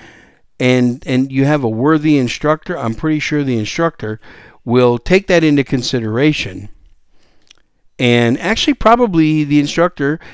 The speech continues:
if they're like me, they will appreciate the fact that you have the guts to come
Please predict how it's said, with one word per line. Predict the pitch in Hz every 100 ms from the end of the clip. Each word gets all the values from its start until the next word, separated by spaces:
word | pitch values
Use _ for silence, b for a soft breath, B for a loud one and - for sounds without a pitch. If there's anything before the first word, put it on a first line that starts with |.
| B
if | 135 127
they're | 135
like | 127 151 120
me, | 135 233 220
they | 135 196
will | 262 196
appreciate | - - 277 247 - 123 110 -
the |
fact | 110 120 104 95 - B B B B 110
that | 131 127 120 127 b b
you | 123 214 302
have | 208 156 156 - 101 - - B -
the | 127
guts | 127 190 208 135 -
to | - 120
come | - 196 220 147 113 147